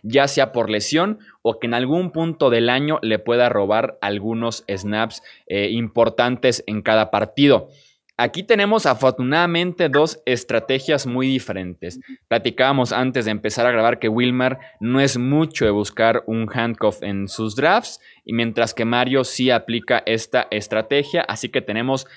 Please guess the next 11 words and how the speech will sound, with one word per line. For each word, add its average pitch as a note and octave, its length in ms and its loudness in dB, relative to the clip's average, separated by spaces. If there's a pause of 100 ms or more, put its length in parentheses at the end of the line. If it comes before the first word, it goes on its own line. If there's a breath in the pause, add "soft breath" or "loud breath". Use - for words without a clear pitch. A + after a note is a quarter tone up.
(160 soft breath)
ambos C3+ 320 2
puntos C3 380 -6
aquí A2 200 -4
representados. B2 920 0 (260 soft breath)
Empezamos D3 640 0
contigo, C#3+ 560 2
Mario. F#3 400 0
¿Tú F#3 160 -2
por F#3 220 -2
qué D#3 80 2
aplicas, D#3+ 640 0